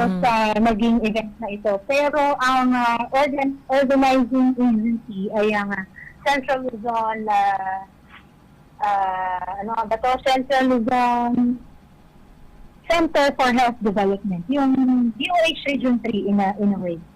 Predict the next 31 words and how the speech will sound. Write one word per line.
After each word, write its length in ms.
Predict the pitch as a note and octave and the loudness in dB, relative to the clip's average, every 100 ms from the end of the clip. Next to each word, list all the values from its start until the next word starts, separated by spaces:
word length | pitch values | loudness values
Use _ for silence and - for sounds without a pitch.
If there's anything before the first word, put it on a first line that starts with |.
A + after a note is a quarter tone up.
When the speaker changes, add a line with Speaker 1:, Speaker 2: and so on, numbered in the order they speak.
| - | -4
Speaker 1:
Mhm, 400 | F#3 F3+ E3+ E3+ | -2 -2 -2 -2
Speaker 2:
Oo. 160 | F#3 | -2
Speaker 1:
oo. 320 | D#3+ D#3 D3+ D3 C#3+ C#3+ - - - - - - - - - G3+ | -2 -2 -2 -2 -4 -10 -20 -20 -20 -20 -20 -20 -20 -20 -14 -12
Speaker 2:
Mm, 240 | G3+ G3 | -6 -2
Speaker 1:
Ayun. 80 | F#3+ | 0
Speaker 2:
pati 240 | F#3+ C4+ C4+ | 2 2 2
yung 200 | C4+ C4 C4 B3+ B3+ B3 B3 B3 - - - | 0 -2 -4 -4 -6 -10 -10 -10 -12 -18 -4
budget 400 | A#3 A#3 - B3 | -2 -2 -2 -4
ata 400 | A3+ G#3+ A#3 G#3+ - | 0 0 0 -2 -2
dito 240 | G#3 G#3 | -8 -4
galing 320 | G3 F#3+ F#3+ - - - | -2 -2 -2 -12 -20 -16
sa 220 | G3 G#3 | -14 -10
D 160 | F#3 G3 | -8 -8
O 80 | F3 E3+ | -8 -10
H. 400 | - - - - - - - - | -16 -16 -18 -16 -16 -16 -16 -4
Speaker 1:
So 160 | C4 | -2
dahil 320 | B3+ D#4 D#4+ | 2 2 2
ang 240 | C#4+ C#4+ B3+ | 2 2 2
dami, 240 | B3+ B3 | 2 2
eh, 480 | A#3 G#3 A3 A#3 A#3 | 2 2 2 0 0
ng 200 | G#3+ G#3+ | 0 0
kaso 640 | G#3+ F#3 F3+ F#3+ E3+ E3+ E3+ - - - - - - - | 0 -2 0 0 2 0 -4 -16 -20 -20 -20 -20 -8 -2
ng, 140 | G3 F#3+ | 0 2
ah, 320 | F#3 F#3+ F#3+ | 2 2 2
animal 400 | G3 F#3+ F#3 E3 | 2 2 0 0
bites, 480 | F3 E3+ E3+ G3+ F#3 | 0 2 0 0 -2
Speaker 2:
Mm-mm. 60 | |
Speaker 1:
sabi 160 | F#3 F3 | 0 0
mo 160 | F#3 F#3+ | 0 -2
forty-four 640 | F#3 F3 G3+ - F3+ F3+ | -2 -2 -2 -4 -6 -4
thousand. 640 | F#3 E3+ F3 G3 F3 D#3+ | -2 0 0 0 -2 -2